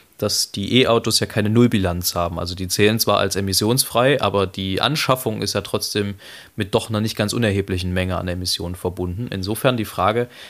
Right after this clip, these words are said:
das reine Bewegen, also das reine Fortbewegen, was wird am Ende deiner Meinung nach als erstes komplett emissionsfrei funktionieren? Oder annähernd klimaneutral?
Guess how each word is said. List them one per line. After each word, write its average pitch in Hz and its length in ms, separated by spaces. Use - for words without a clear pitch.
das - 260
reine 135 480
Bewegen, 107 480
also 95 160
das 98 240
reine 110 160
Fortbewegen, 87 720
was - 420
wird 123 160
am 104 140
Ende 117 440
deiner 110 200
Meinung 107 220
nach 101 160
als 101 140
erstes - 640
komplett 98 320
emissionsfrei 95 580
funktionieren? 87 480
Oder 90 180
annähernd 92 460
klimaneutral? 90 640